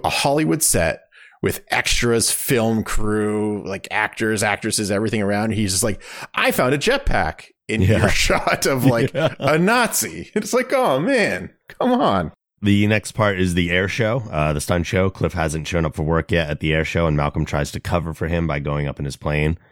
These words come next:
Speaker 2: Malcolm
Speaker 1: Hmm.
Speaker 2: hasn't flown in over twenty years, and the plane starts to have problems, so Cliff runs to get the rocket.
Speaker 1: This is the coolest part.
Speaker 2: It is very cool. Before he goes up, Peavy grabs Cliff's gum out of his mouth, which is <laughs> such a weird scene, but it's funny,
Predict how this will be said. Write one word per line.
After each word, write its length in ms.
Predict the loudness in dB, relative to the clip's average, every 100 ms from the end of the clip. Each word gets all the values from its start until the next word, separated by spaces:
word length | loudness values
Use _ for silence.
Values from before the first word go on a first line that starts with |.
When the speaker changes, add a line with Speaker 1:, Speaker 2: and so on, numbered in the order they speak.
| -18 -2
Speaker 2:
Malcolm 220 | 0 2
Speaker 1:
Hmm. 40 | 2
Speaker 2:
hasn't 280 | 2 0
flown 220 | 0 0 2
in 100 | 2
over 180 | 0
twenty 560 | -2 -4 0 2 2 2
years, 340 | 2 2 0
and 80 | -2
the 60 | -2
plane 240 | 0 -2
starts 300 | -2 -4 -4
to 40 | -4
have 100 | -4
problems, 320 | -2 -2 -2
so 100 | -4
Cliff 260 | -4 -6 -4
runs 460 | -4 -2 0 -2
to 80 | -4
get 140 | -10 -8
the 80 |
rocket. 520 | -10 -6 -6 -6 -12 -14 _ -6
Speaker 1:
This 160 | -4
is 80 | -2
the 60 | -4
coolest 360 | -6 -6 -8 -8
part. 300 | -6 -6 -8 -6
Speaker 2:
It 120 | 0
is 120 | 0
very 200 | 0 -2
cool. 220 | -2 -2
Before 260 | -2 2 2
he 60 | 2
goes 220 | 2 2
up, 160 | 0
Peavy 220 | 2 2 2
grabs 280 | 2 0 0
Cliff's 220 | -4 -2
gum 300 | 0 0 0 0
out 140 | 0
of 60 | 2
his 140 | 0
mouth, 380 | 0 0 0 -2
which 160 | -2
is 100 | -2
<laughs> 100 | -2
such 140 | -2 0
a 80 | 2
weird 460 | 2 2 2 0
scene, 340 | -4 0 2 2
but 140 | 0
it's 100 | -2
funny, 360 | -2 0 0